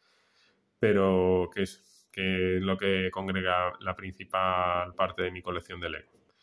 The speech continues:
la colección de Harry Potter. Y poco más que comentar. Que si os ha gustado este vídeo, dejéis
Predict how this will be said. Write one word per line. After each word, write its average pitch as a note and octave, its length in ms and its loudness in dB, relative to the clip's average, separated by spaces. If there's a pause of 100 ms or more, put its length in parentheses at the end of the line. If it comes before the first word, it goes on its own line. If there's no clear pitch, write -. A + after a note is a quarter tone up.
(300)
la F2 280 -2
colección - 360 -10
de F2 120 -6
Harry E2+ 220 -6
Potter. - 240 -16 (2250)
Y A#2 200 2
poco B2 280 2
más A2+ 840 2
que G2+ 160 -4
comentar. F#2+ 480 -4 (600)
Que G#2 580 4
si G#2+ 140 -4
os G2 100 -4
ha A2 60 2
gustado A2+ 300 2
este A#2 160 -6
vídeo, A2+ 360 2
dejéis G#2 800 -2